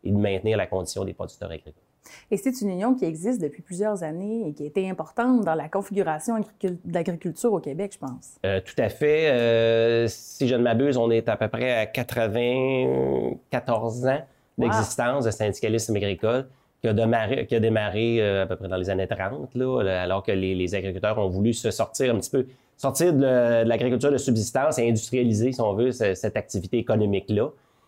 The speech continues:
Speaker 1: Et, euh, ça a été très porteur quand même, la, l'U P A, c'est, à l'échelle, euh, canadienne, nous sommes la, la province la mieux structurée. Euh, et ça a pour effet finalement qu'on est capable, au Québec, on est, on est plus cap-, en, en,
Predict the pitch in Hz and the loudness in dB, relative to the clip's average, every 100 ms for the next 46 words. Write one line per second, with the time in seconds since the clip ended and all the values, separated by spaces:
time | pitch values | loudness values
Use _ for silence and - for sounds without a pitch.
0 | _ - 113 117 120 107 101 98 98 98 | _ -2 2 4 4 4 2 2 2 2
1 | 95 95 135 131 156 151 151 - - 127 | 2 2 0 0 0 0 0 -2 0 0
2 | 151 139 127 120 135 139 117 110 104 101 | 0 0 0 0 2 2 2 2 2 2
3 | 98 95 95 95 107 110 110 107 127 131 | 2 2 2 2 2 2 2 2 2 0
4 | 135 113 104 104 98 95 95 104 113 98 | 0 0 2 0 -4 -4 -2 0 0 0
5 | - 135 131 123 107 101 98 98 101 104 | 0 2 4 4 4 4 2 2 0 -2
6 | - 131 120 104 131 139 131 107 131 120 | 0 0 2 2 2 2 2 2 2 4
7 | 120 107 104 - 117 117 131 127 - 123 | 4 2 0 -2 -2 0 0 -2 -2 0
8 | 110 107 113 143 131 - 127 123 - 123 | 2 2 2 2 0 -4 -4 -4 -2 0
9 | 104 117 - _ _ _ _ _ - 92 | 0 -2 -6 _ _ _ _ _ -4 0
10 | 95 95 - 127 120 120 117 - 107 107 | 2 0 0 0 2 2 0 0 0 2
11 | 113 117 113 131 135 123 110 120 127 113 | 2 0 0 0 0 2 2 2 2 2
12 | 113 117 117 131 131 135 147 147 123 131 | 2 2 2 2 0 0 0 0 0 2
13 | 127 - 123 123 113 123 120 - 135 - | 2 2 2 4 4 2 0 -2 -2 -2
14 | - 107 104 117 - 104 92 | -2 0 2 0 0 0 -2